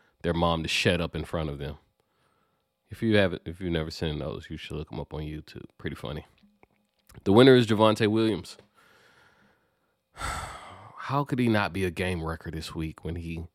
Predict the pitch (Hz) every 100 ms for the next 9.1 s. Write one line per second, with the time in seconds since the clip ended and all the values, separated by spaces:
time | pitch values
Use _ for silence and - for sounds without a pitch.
0 | _ _ _ 90 87 92 - 85 92 78
1 | - 95 98 90 87 90 85 87 101 87
2 | 85 90 85 82 92 95 101 82 78 -
3 | _ _ _ _ _ - 117 104 101 95
4 | - 92 90 80 92 98 87 95 90 95
5 | 90 78 - - 107 - 110 107 90 -
6 | 120 101 - 127 - - - _ - 98
7 | 98 92 - 104 98 - - 107 98 95
8 | _ _ - 160 156 - 156 120 92 53
9 | 50